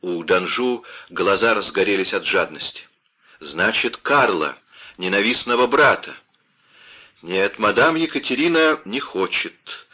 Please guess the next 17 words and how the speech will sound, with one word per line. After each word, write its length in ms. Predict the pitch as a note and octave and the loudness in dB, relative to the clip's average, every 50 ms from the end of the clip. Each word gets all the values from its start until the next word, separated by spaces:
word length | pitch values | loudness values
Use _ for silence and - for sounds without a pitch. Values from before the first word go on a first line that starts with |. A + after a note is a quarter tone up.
| - - - - - | -20 -20 -20 -14 -8
Она 260 | F#2 F2 F#2 A#2 C#3 | -6 0 2 2 2
приказывает 840 | - - C#3 - - C3 D3 D3+ C#3 D3+ D#3 D3+ D3+ D3 D3 - - - | 2 0 -2 0 2 4 4 4 4 2 2 4 4 2 2 0 -6 -10
замолчать. 1000 | F#2 - G2 A2+ C3+ C#3 C#3+ C#3+ - - - - F2 D2+ C#2+ - - - - - _ _ _ _ _ _ _ _ - _ | -6 -4 -2 0 2 0 0 0 -4 -4 -4 -2 -4 -4 -4 -8 -14 -16 -16 -18 _ _ _ _ _ _ _ _ -20 _
Карлу 500 | - G#2 A#2+ D3+ D3+ D3 D3+ D#3 D#3 D#3 | -2 0 2 2 4 2 4 2 2 2
и 140 | D3+ D3+ | 0 -4
так 340 | D3+ - - B2+ A2 - - | -6 -2 -2 -2 -2 -2 -4
недолго 460 | F#2+ F#2+ F#2+ F2 F#2+ F#2 E2+ D#2+ E2+ | -6 -8 -2 0 0 0 0 -2 -4
жить 240 | E2 - E2+ D#2+ - | -6 -6 -6 -6 -8
осталось. 680 | G2 F2 - - - F#2+ E2 D2+ C#2 - - - - - _ _ _ _ _ _ _ _ _ _ _ _ | -8 -8 -8 -4 -2 -2 -2 -2 -4 -8 -14 -16 -16 -18 _ _ _ _ _ _ _ _ _ _ _ _
Она 420 | - E2+ E2+ E2+ E2 D#2+ D#2+ D#2 D2+ | -12 -6 -4 -2 0 0 0 -2 -2
шепчет 680 | - - - G2+ A#2+ C3+ - - - - C3+ - - - | -4 -2 0 0 0 0 -2 -8 -10 -10 -10 -12 -14 -12
что-то. 560 | - - - - C3+ C3+ C3 C3 - C3 C3 B2+ _ _ _ _ _ _ _ _ _ _ _ - - - - _ | -10 -10 -8 -4 -4 -4 -4 -4 -6 -8 -10 -10 _ _ _ _ _ _ _ _ _ _ _ -20 -20 -20 -20 _
Все 260 | - - - B2 A#2 | -14 -6 -2 0 0
невольно 460 | A2+ A2 G#2 G2 G2+ G2+ G2 F2+ F2+ | 0 0 0 2 2 0 2 0 -2
наклоняются 800 | F2+ F2+ E2+ - F#2 E2+ D#2+ E2 F2+ G#2+ C3 C3+ C3 - - - | -4 -4 -4 -2 -2 -2 0 2 0 0 0 -2 -4 -8 -8 -10
к 140 | C3+ - - | -10 -8 -6
ней, 340 | C3+ C3+ C3 C3 B2+ - - | -2 -2 -2 -2 -2 -6 -14